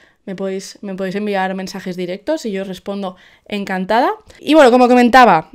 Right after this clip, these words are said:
después de, mm, el veintisiete de agosto pasamos a, a tres de septiembre.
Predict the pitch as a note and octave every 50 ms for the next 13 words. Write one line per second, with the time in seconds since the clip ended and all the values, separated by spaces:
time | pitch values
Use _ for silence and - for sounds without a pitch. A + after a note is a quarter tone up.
0 | - _ _ - - A3 A#3+ A#3+ A3+ A#3 - B3+ C4 C4 A#3+ A3+ A#3 B3 B3 B3
1 | B3 A#3+ A#3+ A#3 A#3 A3+ A3+ A3 - - - G#3+ G#3+ G#3 G#3 G#3 G#3 G3+ G3 G#3
2 | G#3 G#3+ G#3+ A3 - - C4 A#3+ B3 B3 B3 A3 F#3+ F3+ E3+ - - - F3+ E3
3 | E3 E3+ - - - - B3 A#3 A3+ - - B3 B3 A#3+ B3 B3+ D4+ E4+ - -
4 | - - - - _ _ - - A3+ A#3 B3+ D4+ D#4+ - _ _ _ _ - A3
5 | A3+ A3+ - - C4+ C4 C#4+ D4 C4+ B3 G#3+ A3+ A3 - A3 G3+ G#3 - A3+ A3+
6 | B3+ C#4 C#4+ C4+ C4+ C#4 G4